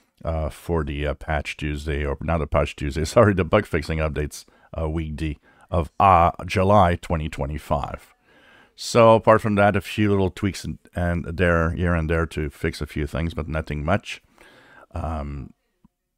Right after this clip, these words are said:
as we continue, of course, with Windows ten twenty-two H two. Once that is installed on your system, if you go into the winver command, the Windows version,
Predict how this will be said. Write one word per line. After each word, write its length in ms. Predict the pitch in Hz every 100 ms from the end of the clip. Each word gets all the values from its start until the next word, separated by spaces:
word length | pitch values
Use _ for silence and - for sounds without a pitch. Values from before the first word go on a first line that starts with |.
| _
as 240 | 87 82
we 80 | 80
continue, 560 | - 82 85 87 82 76
of 140 | -
course, 280 | 78 73 -
with 220 | 73 69
Windows 500 | 80 78 73 69 - -
ten 260 | - 76 76
twenty-two 520 | - 73 69 - 73
H 260 | 67 - -
two. 180 | 62 - _ _ _ _ _ _ - -
Once 340 | 95 151 -
that 220 | 139 135
is 140 | 123 107
installed 600 | 95 - - 123 104 85
on 160 | 85 78
your 140 | 101
system, 500 | - 69 - 101 147 - _ _ _ - _ _ _ _ _
if 500 | 117 117 117 - -
you 600 | 117 127 135 127 104 82
go 380 | 110 113 110 - -
into 800 | 107 107 101 - - - 107 98
the 280 | 78 95 76
winver 640 | 92 98 95 87 92 92
command, 500 | - 82 82 92 120
the 60 | 104
Windows 340 | 85 80 78
version, 600 | 71 73 82 92 117 127